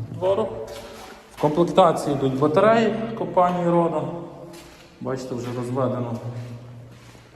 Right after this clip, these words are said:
батареї всі. Кімната має сімнадцять з копійками квадратних метрів. Далі гардеробна, кабінет, дванадцять квадратів.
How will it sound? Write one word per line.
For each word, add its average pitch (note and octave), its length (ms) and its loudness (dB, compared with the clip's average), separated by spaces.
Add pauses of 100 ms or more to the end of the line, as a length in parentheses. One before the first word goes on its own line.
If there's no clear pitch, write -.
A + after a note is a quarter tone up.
(160)
батареї F3+ 520 2
всі. G3+ 260 -4 (1120)
Кімната E3 380 4
має C#3 260 4
сімнадцять C#3+ 520 2
з - 40 -4
копійками F#3+ 640 0
квадратних F#3+ 440 2 (120)
метрів. F3+ 360 2 (380)
Далі C3+ 260 6
гардеробна, C3+ 680 6
кабінет, E3+ 560 2 (600)
дванадцять D3+ 520 0
квадратів. D#3 600 0